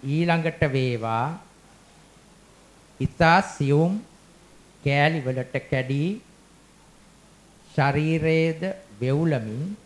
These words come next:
බිඳි බිඳි වේගයෙන් යයි. නාසයේ අග ස්පර්ශ වෙමින් හෙමින් හෙමින් මේ තත්වය සංසිඳේ.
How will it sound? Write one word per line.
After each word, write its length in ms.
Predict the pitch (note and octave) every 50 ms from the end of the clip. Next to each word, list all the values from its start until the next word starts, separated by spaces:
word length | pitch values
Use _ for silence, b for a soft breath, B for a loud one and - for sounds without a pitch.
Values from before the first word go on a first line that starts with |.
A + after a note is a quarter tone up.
| - - -
බිඳි 340 | - - C#3 C#3 C#3+ E3 F3+
බිඳි 340 | D#3 C3+ B2+ A#2 - A2 A2+ B2+ C#3 D3 - - - - - - - - - - - - - - - -
වේගයෙන් 720 | A2 A#2+ C#3+ D3 D#3 E3 D#3 C3+ C#3+ C#3+ D3 D3 D3 E3 G3 G#3+ G#3+ - -
යයි. 280 | B2 C3 D#3 C#3+ B2 - - - - - - - - - - - - - - - - - - - - - - - - - - - - - - - - - - - - - - - - - - - -
නාසයේ 760 | B2 C3 C#3 C#3+ D3 D3 D#3+ D#3+ - - F3 E3+ F3+ G3 G#3+ - - - - - - - -
අග 180 | C#3 D3 C#3 F3+ F#3+ F#3+ - - - -
ස්පර්ශ 520 | - - - - D3+ D#3 D#3 D3+ - - -
වෙමින් 400 | C#3+ A2 G#2+ G#2 G2+ G2+ G2+ A2+ B2+ C#3 D#3+ - - - - - - - - - - - - - - - - - - - - - - - - - -
හෙමින් 380 | - C3+ D3 D3 D3+ E3+ F3+ F#3 E3+
හෙමින් 400 | D#3 D#3 D3 C3 C3 C3+ C#3 D#3 F3+ G#3 - - - - - - - - - - - -
මේ 300 | B2+ C#3 D3+ D#3+ E3 F3
තත්වය 580 | E3+ - - C3+ C3+ - - - - - C#3 D3 E3
සංසිඳේ. 920 | G3 - - - D#3+ C#3+ D3 D3+ D3+ C#3+ - C#3 C3+ C#3+ C#3+ C3 F#2+ C#2+ -